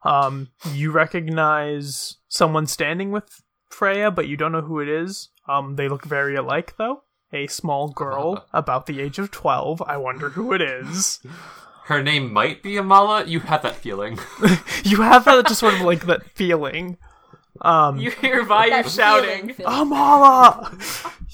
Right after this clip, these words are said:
Speaker 1: You see, um, you're surprised to see this person there. Um, so Nathaniel's there,
Speaker 2: Malachi. <laughs>
Speaker 1: but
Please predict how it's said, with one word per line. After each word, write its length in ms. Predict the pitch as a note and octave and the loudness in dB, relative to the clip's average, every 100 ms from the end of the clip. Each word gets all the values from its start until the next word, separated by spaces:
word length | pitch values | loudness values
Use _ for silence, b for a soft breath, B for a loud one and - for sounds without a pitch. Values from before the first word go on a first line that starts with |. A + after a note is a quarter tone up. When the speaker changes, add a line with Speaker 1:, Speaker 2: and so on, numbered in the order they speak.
| E3 | -8
Speaker 1:
You 300 | D#3+ F3+ F#3+ | -4 -4 -4
see, 920 | F#3+ - F#3 F3 F3 F3 E3+ D#3+ D3+ - - | -6 -8 -6 -6 -6 -6 -6 -6 -8 -10 -12
um, 520 | D#3 C#3+ C3+ B2+ C#3+ - _ B B B _ _ _ _ _ _ _ - | -6 -4 -6 -8 -14 -14 _ B B B _ _ _ _ _ _ _ -6
you're 120 | G3+ | 0
surprised 500 | A#3 - A3+ D#4+ F#4 D4 | 0 -2 0 0 0 -6
to 60 | |
see 220 | - A#3 | -4 -2
this 260 | F#3+ F#3 F#3+ | 0 0 -4
person 540 | - D#3 - - C#3 | -6 -6 -6 -12 -12
there. 400 | C3 - - - _ _ - | -12 -12 -14 -18 _ _ -8
Um, 600 | D3+ C#3+ C#3+ C#3 C#3+ C3 _ _ _ _ _ _ | 2 4 4 2 -4 -6 _ _ _ _ _ _
so 480 | - F3 D#3 D#3 D#3 | -2 2 6 4 4
Nathaniel's 800 | E3+ E3+ A3+ A#3+ G3+ E3+ D#3 D3+ | 0 0 -2 0 0 0 -2 -4
there, 340 | C#3 G2 - | -2 -2 -2
Speaker 2:
Malachi. 360 | G#2 - A#2 E3 | -6 -8 -8 -8
<laughs> 80 | C3+ | -2
Speaker 1:
but 320 | E3 D#3 - | 2 2 0